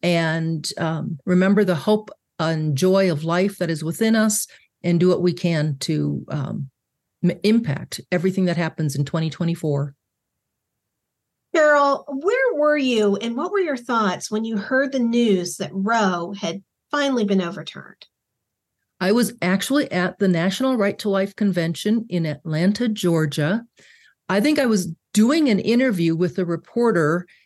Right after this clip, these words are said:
Speaker 1: so I didn't hear the news as soon as it happened. We were having a general session at that time,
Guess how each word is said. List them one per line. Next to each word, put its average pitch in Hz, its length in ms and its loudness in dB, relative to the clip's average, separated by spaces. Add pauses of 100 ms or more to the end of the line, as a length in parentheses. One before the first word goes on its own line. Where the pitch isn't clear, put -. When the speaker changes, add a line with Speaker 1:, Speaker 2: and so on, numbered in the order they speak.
Speaker 1:
so 202 220 2
I 196 180 2
didn't 220 400 0
hear 269 340 2
the 240 140 0
news 165 480 0
as 185 240 -2
soon 202 200 0
as 175 140 -2
it - 220 -6
happened. 180 480 0
We 202 140 2
were 208 60 4
having 196 280 2
a 160 40 -2
general 190 340 0
session 185 380 -2
at 156 180 -4
that 151 180 -4
time, 185 400 0